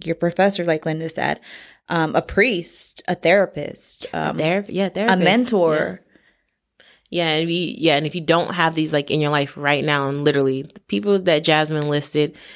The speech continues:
Speaker 2: you have to get uncomfortable in a way and, like, seek, seek these people so you can have that support system 'cause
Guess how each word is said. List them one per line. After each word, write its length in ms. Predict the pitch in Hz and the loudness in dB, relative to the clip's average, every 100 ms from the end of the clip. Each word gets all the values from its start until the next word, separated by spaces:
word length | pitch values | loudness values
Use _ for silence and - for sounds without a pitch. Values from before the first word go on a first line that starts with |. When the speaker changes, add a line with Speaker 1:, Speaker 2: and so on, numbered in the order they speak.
| - _ - - - | -20 _ -12 -12 -4
Speaker 2:
you 140 | - | 0
have 180 | 160 156 | 2 0
to 80 | 165 | 0
get 160 | 156 | 0
uncomfortable 580 | 147 147 156 143 160 151 | 0 0 -2 -2 0 2
in 80 | 143 | 2
a 60 | 139 | 2
way 180 | 139 135 | 2 2
and, 80 | 139 | -2
like, 160 | 135 | -2
seek, 500 | - - 135 - - _ - | -2 0 -2 -4 -18 _ -14
seek 320 | - 196 165 | -2 -2 -2
these 220 | 143 143 | -4 -4
people 480 | - 151 123 131 131 | -4 -4 0 0 0
so 180 | - 147 | 2 2
you 160 | 139 | 2
can 80 | - | 0
have 160 | 139 131 | -2 0
that 140 | 123 | -2
support 240 | - 127 135 | -4 -6 -6
system 260 | 151 139 | -8 -8
'cause 320 | 139 165 165 | -2 -2 -2